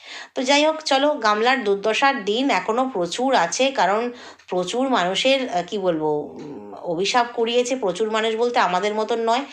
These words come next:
আহ, ওর নিজের পরিবার পরিজন যাদের ছেড়ে এসেছে, তাদের হাই লেগেছে, বাচ্চাটার অভিশাপ লেগেছে, চোখের জল, সব কিছুরই দাম আছে। তো গামলার জীবনে আরও দুর্বিষহ হয়ে যাবে, এটা স্বাভাবিক।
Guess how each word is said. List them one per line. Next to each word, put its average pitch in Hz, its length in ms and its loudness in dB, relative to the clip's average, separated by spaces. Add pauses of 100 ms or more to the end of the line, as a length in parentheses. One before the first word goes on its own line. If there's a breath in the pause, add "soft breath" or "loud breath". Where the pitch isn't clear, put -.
(360 loud breath)
আহ, 180 460 2
ওর 208 100 4
নিজের 202 380 0
পরিবার 208 480 2
পরিজন 208 440 0
যাদের 208 320 2
ছেড়ে 185 240 0
এসেছে, 220 340 -2
তাদের 202 260 2
হাই 180 280 2
লেগেছে, 226 360 0
বাচ্চাটার 196 480 0
অভিশাপ 226 380 0
লেগেছে, 247 320 0
চোখের 208 340 -4
জল, 233 260 2 (380 loud breath)
সব 175 220 0
কিছুরই 240 320 -2
দাম 196 240 2
আছে। 214 200 -2
তো 285 120 -2
গামলার 196 460 0
জীবনে 185 340 -2
আরও 165 380 0
দুর্বিষহ 208 600 0
হয়ে 202 240 2
যাবে, 190 240 2
এটা 208 280 0
স্বাভাবিক। 208 580 -2